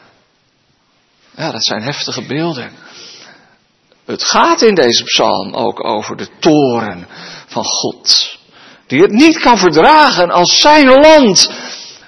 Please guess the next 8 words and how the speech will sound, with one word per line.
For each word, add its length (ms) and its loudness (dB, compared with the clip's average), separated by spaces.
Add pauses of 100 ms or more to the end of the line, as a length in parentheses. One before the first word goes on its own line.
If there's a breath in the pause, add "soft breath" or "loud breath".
(160)
het 180 -8
land 500 6
dat 160 4
hij 180 2
lief 260 0
heeft, 520 0 (880 loud breath)
ontheiligd 1040 -2
wordt. 760 -4